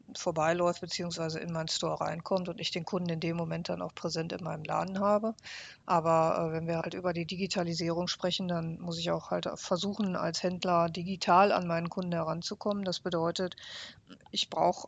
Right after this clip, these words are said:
einen Zugang zu ihm. Das kann natürlich über eine E-Mail-Adresse stattfinden, die ich ihm vorher abgefragt habe oder wo ich über ein Newsletter-Konzept, ähm, äh, dem Kunden halt ein Freebie oder ein Benefit, einen Mehrwert,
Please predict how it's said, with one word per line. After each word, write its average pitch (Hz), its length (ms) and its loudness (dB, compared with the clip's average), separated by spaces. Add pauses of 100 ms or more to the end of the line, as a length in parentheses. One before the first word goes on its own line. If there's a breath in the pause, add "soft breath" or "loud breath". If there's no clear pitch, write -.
einen 165 240 -2
Zugang 220 480 6
zu - 140 0
ihm. 254 480 -2
Das 170 180 -2
kann 175 160 2
natürlich 175 400 -2
über 175 320 0
eine 160 220 -4
E-Mail-Adresse 196 640 2
stattfinden, 202 560 2
die 185 200 -2
ich - 200 -2
ihm 180 200 -4
vorher 180 600 2
abgefragt - 680 2
habe 196 320 6
oder 170 420 0
wo 170 140 -4
ich 165 180 -4
über 175 220 -2
ein 165 240 -6 (500 loud breath)
Newsletter-Konzept, 196 1300 6
ähm, 175 420 -2 (640 loud breath)
äh, 175 180 0
dem 170 180 -4
Kunden 190 360 2
halt 175 280 6
ein 160 280 0
Freebie 202 720 2
oder 175 300 4
ein 165 600 -4 (240)
Benefit, 208 600 6
einen 170 300 2
Mehrwert, 196 720 6